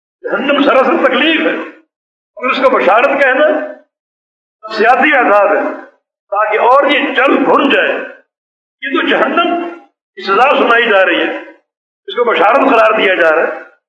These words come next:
بشارت کیسی ہے؟ اور اس کو نفسیاتی اور معنوی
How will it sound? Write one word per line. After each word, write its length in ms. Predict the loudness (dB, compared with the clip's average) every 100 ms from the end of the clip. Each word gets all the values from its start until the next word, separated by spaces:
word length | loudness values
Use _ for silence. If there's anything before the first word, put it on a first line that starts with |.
| _ _ _
بشارت 440 | -6 0 0 0 0
کیسی 340 | 0 2 2
ہے؟ 60 | 0 -4 -10 -18 _ _ _ _ _
اور 320 | -4 0 2
اس 100 | 2
کو 140 | 2
نفسیاتی 520 | 2 0 2 2 2
اور 80 | 0
معنوی 460 | 0 2 2 0